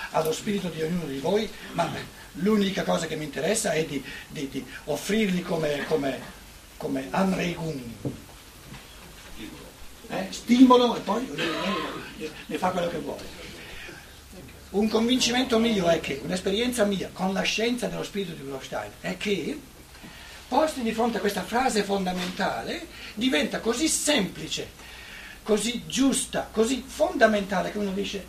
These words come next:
"Ma è chiaro, se, ma è così semplice". E allora perché la teologia fa fatica? Perché non ha, ehm, non ha in mano strumenti conoscitivi,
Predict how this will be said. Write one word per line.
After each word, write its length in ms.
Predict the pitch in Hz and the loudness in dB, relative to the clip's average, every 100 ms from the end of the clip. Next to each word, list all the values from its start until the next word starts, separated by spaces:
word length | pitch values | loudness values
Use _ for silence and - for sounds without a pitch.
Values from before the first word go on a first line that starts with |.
| - | -12
"Ma 140 | 269 311 | -10 -8
è 60 | |
chiaro, 320 | 233 233 277 | -6 -6 -6
se, 340 | - 202 202 190 | -6 -6 -6 -6
ma 180 | 202 240 | -6 -6
è 80 | 202 | -6
così 240 | 240 226 | -6 -6
semplice". 880 | - - - - - - - - - - - - - - - - - - - - | -2 0 2 2 2 0 -2 -6 -12 -18 -20 -20 -20 -20 -20 -18 -16 -14 -14 0
E 80 | 196 | 4
allora 200 | 262 247 | 4 4
perché 360 | 262 269 320 | 4 2 0
la 100 | - | -2
teologia 640 | - 226 220 202 185 208 190 | 4 8 8 6 4 2 2
fa 160 | 196 185 | 0 -4
fatica? 460 | 180 185 151 - - | -4 -4 -8 -10 -8
Perché 300 | 202 214 226 | -6 0 0
non 240 | 214 226 | 2 4
ha, 440 | 226 - - 320 269 - - - - - - - | 4 2 0 -4 -8 -16 -18 -18 -16 -16 -14 -8
ehm, 480 | 170 165 160 160 160 | -6 -4 -4 -6 -4
non 180 | 190 233 | 2 4
ha 80 | |
in 160 | 240 226 | 6 6
mano 760 | 214 190 185 190 269 370 311 - - - - - - - - - - - - - - - - - - - - - - | 6 6 6 4 2 0 -6 -12 -20 -20 -20 -20 -18 -18 -16 -20 -20 -18 -16 -16 -18 -18 -18 -18 -18 -18 -18 -16 -6
strumenti 960 | - - - 269 269 311 392 330 254 - | -6 -4 0 4 6 6 4 2 0 4
conoscitivi, 1400 | 240 240 247 220 - 233 190 240 226 208 214 311 381 | 4 4 2 2 2 0 -2 -2 0 0 0 0 -2